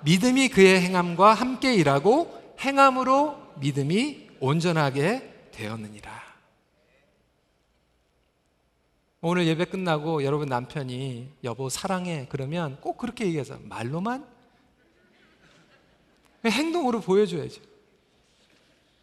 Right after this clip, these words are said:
부모님들에게도 마찬가지고, 자녀들에게도 마찬가지고,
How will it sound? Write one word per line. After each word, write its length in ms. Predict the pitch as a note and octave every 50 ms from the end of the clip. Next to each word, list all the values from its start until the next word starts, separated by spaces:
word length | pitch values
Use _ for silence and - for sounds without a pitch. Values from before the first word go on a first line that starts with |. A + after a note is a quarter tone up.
| _ _ _ _ _ _ _ _ _ _ _ _ _ _
부모님들에게도 680 | - F3 G3 A#3 B3+ B3 B3 A#3 G#3+ A3 G#3+ G3 G3+ G3
마찬가지고, 680 | F3+ D3 C#3 - - F#3+ F3+ F3 F3 D#3+ D3 D#3+ D3+ E3+
자녀들에게도 640 | E3 B2 B2+ C#3+ E3 F3+ E3+ F#3 E3 E3 D#3+ E3 D#3+
마찬가지고, 880 | C3 A2+ A2 - - C#3+ C3 B2+ A#2 G#2+ G#2+ A2 A2 A2+ A#2 A#2 A#2+